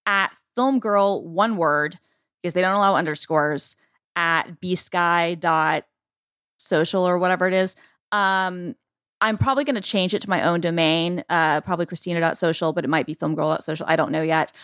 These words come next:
Oh, and you can find me on, on, on Mastodon 'cause I'm on all the things. I'm gonna make a,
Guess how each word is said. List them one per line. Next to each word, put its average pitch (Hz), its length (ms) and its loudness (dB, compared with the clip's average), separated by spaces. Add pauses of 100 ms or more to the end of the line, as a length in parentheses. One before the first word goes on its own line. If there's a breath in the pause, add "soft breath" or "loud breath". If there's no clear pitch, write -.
(180 loud breath)
Oh, 254 280 4
and 262 280 0
you 262 60 -2
can 269 120 -2
find 254 140 2
me 254 80 2
on, 262 140 2
on, 247 180 0
on 240 160 0
Mastodon 196 500 2
'cause 185 120 -4
I'm 190 140 -2
on 196 120 2
all 202 180 2
the 214 80 2
things. 180 320 -4
I'm 185 80 -4
gonna 185 180 4
make 190 200 0
a, 185 240 0